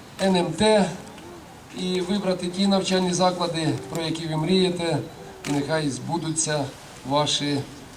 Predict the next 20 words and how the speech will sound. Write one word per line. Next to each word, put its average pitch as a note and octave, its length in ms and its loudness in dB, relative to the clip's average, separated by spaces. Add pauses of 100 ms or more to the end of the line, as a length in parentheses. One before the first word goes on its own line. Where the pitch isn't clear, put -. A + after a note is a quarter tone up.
бажання D3+ 500 0
і D3 80 2
мрії. C3 320 0 (1120)
Я F#3+ 280 6 (300)
вітаю, F#3+ 460 6 (280)
Альона F#3 260 6
Василівна, F#3 300 4
вас, F#3+ 360 2 (320)
колектив, F#3+ 720 6 (280)
і F#3 80 0
дякую F3 440 2
від F3 120 -2
Карлицької F3 580 0
громади F#3 560 2 (440)
за E3 380 0 (240)
ту F#3+ 120 -2
роботу, F#3 540 0 (280)
яку E3+ 280 0
ви F3 140 0
проводили D#3+ 680 -4